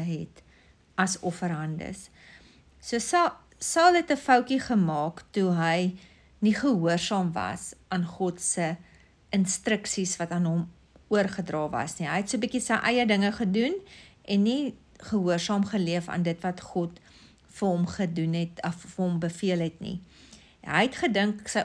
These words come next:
offerhandes wat hy maak sal opmaak vir sy ongehoorsaamheid in sekere areas van sy lewe.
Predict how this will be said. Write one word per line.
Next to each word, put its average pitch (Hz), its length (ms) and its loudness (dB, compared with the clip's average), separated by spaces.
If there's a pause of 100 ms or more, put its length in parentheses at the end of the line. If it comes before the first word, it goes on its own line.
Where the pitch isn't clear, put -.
offerhandes 180 640 0
wat 165 140 -6
hy 170 80 0
maak 156 300 -2
sal 175 340 -6
opmaak 202 520 -2
vir - 160 -8
sy 175 120 -4
ongehoorsaamheid 160 1200 -4
in 170 100 -4
sekere 170 540 -4
areas 151 460 -6
van 160 180 -8
sy 156 180 -6
lewe. 143 420 -6